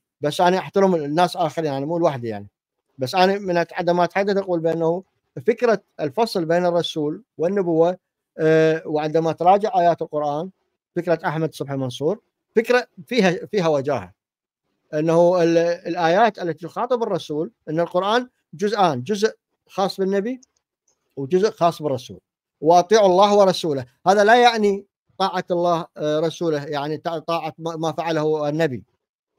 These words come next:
النبي في مكة، في الم-، في يثرب فعل أشياء وقال أشياء وأوصى بأشياء وأح-،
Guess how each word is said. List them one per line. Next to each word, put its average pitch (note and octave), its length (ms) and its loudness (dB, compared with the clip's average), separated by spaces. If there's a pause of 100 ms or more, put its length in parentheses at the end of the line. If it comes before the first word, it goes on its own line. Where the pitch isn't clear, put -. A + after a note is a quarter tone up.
(280)
النبي G3+ 340 -2
في G3+ 120 -2
مكة، G3+ 340 -4
في F3 80 -2
الم-، G3 300 -4
في G#3+ 180 -4
يثرب G3 280 0
فعل F#3+ 280 -2
أشياء D#3 400 -4
وقال E3+ 320 0
أشياء D3 460 -6
وأوصى F3+ 520 -4
بأشياء D3+ 420 -8 (320)
وأح-، F3 480 2